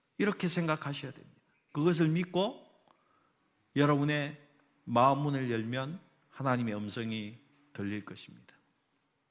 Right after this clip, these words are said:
신약 성경이 뭐라고 이야기합니까? "내 양은 내 음성을 안다"고 하셨어요. 여러분, 예수님의 음성을 알아야지 주님의 양떼요 제자들입니다.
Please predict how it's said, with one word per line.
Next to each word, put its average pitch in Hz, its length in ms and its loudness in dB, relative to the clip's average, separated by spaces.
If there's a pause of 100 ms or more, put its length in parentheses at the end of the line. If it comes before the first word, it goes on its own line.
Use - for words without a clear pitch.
(1700)
신약 196 300 0
성경이 175 280 4
뭐라고 160 380 4
이야기합니까? 131 840 -2 (920)
"내 120 260 4
양은 151 480 2 (800)
내 127 240 2
음성을 131 560 -2
안다"고 87 580 -8
하셨어요. - 380 -20 (1300)
여러분, 262 240 0
예수님의 185 500 4
음성을 196 420 2
알아야지 220 880 0 (800)
주님의 151 720 2 (200)
양떼요 127 640 0
제자들입니다. - 720 -12